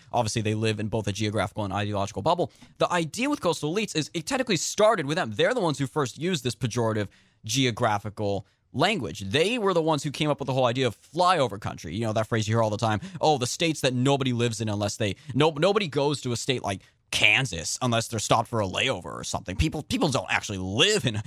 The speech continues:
in a state like Oklahoma, do they? You know, they can't comprehend the idea of farms, of rural America, of working class, middle class Americans. They think th-, th-, these are in San Francisco or New York,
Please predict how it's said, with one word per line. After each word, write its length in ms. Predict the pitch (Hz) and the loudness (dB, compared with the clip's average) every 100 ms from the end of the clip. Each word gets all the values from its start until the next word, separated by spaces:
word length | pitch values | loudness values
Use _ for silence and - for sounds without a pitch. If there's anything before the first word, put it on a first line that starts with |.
| 208 139 | -4 -4
in 120 | 104 | -2
a 20 | |
state 240 | - 156 | 0 0
like 160 | 113 - | -2 -2
Oklahoma, 720 | 127 110 92 107 170 247 117 | -2 0 0 2 2 2 -2
do 180 | 101 110 | -2 0
they? 160 | 151 | 0
You 60 | 190 | 2
know, 120 | 170 | 0
they 300 | 135 156 190 | 2 0 0
can't 260 | - 180 156 | 0 -2 0
comprehend 400 | 147 135 127 120 | 0 0 0 0
the 80 | 110 | 0
idea 400 | 110 110 104 95 _ _ _ _ _ _ _ | 0 0 -2 -4 _ _ _ _ _ _ _
of 160 | 117 - | -2 -2
farms, 800 | - - 151 170 175 175 180 - _ - | -6 2 4 4 2 -2 -6 -10 _ -4
of 140 | 123 101 | -2 -2
rural 500 | 104 131 170 170 165 | -2 2 4 4 2
America, 500 | 143 139 131 139 120 | 2 2 2 2 0
of 180 | 107 98 | -2 -6
working 400 | 113 160 165 160 | -2 -2 0 0
class, 340 | 170 156 147 | 4 4 2
middle 280 | 113 135 151 | -2 -4 0
class 260 | 139 131 127 | 2 0 0
Americans. 400 | 117 113 120 107 - - _ | -2 -2 -4 -6 -12 -20 _
They 240 | 113 180 | 0 2
think 300 | 226 190 180 | 2 0 -2
th-, 140 | 117 - 104 | -6 -16 -12
th-, 120 | 107 | -6
these 180 | 110 147 - _ | -4 -4 -6 _
are 80 | 95 | -6
in 60 | 87 | -4
San 200 | - 120 | -4 -2
Francisco 340 | 143 160 160 | -2 0 2
or 80 | 151 | 2
New 80 | 156 | 4
York, 300 | 156 110 | 4 2